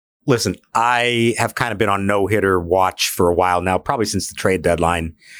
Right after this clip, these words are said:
Certainly, when you look at the lineups that they're putting out there on a nightly basis,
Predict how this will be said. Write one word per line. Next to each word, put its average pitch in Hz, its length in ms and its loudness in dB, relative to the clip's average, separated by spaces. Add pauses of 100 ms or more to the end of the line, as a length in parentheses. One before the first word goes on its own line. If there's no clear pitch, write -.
(240)
Certainly, 87 880 -2
when 95 180 0
you 104 160 2
look 113 220 0
at 104 200 -6
the 101 140 -2
lineups 110 400 -2
that 92 120 -6
they're 101 60 -2
putting 98 300 -4
out 95 220 -6
there 92 280 2
on 87 60 0
a 87 60 -4
nightly 92 320 -4
basis, 82 560 -6